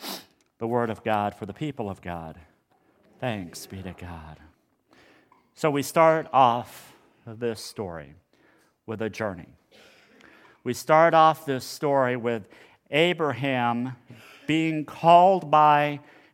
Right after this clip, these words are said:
God, or at this time it's Abram, being called by God to, to leave his family, leave everything that is familiar,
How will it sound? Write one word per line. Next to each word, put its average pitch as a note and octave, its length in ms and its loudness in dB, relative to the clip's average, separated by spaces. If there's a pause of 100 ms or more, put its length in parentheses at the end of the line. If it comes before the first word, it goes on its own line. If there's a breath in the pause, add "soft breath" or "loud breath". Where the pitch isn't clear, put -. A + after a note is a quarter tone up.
(140 soft breath)
God, A#2 360 4
or A#2+ 140 2
at B2 180 0
this D3 200 -8
time B2+ 260 0
it's A2+ 240 -8
Abram, A#2 440 -2
being A#2+ 340 -6
called D#3 540 4
by C3 260 2
God B2+ 500 0
to, B2 260 -4 (300 loud breath)
to D3 120 2
leave E3+ 560 -2
his F3 280 -6
family, C#3+ 500 -2
leave C#3+ 400 -2 (220)
everything F#3 1160 -2 (400 soft breath)
that D#3 460 -2
is C#3+ 460 -2
familiar, G#2+ 1040 -4